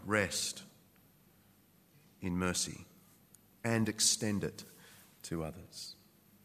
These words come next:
I conclude simply by saying, may we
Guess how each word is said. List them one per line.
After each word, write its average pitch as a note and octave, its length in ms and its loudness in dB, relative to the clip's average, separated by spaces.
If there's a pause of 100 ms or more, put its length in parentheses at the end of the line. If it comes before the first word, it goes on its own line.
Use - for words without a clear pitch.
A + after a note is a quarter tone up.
(1400)
I G3 120 0
conclude D3 560 4
simply D#3 320 4
by A#2 160 6
saying, F2 480 2 (2750)
may C#3+ 240 4
we C3 240 4